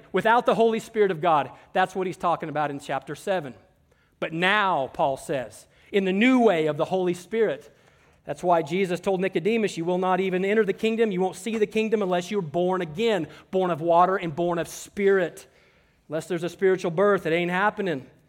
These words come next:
It's not of man, it's of God and God only. And then in Romans, uh,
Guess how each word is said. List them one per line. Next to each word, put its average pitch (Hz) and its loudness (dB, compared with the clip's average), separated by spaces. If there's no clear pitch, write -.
It's - -20
not 175 6
of 190 2
man, 202 0
it's 135 -12
of 147 -4
God 170 2
and 147 -4
God 156 0
only. 156 -4
And 180 0
then 190 2
in 180 2
Romans, 185 -2
uh, 156 0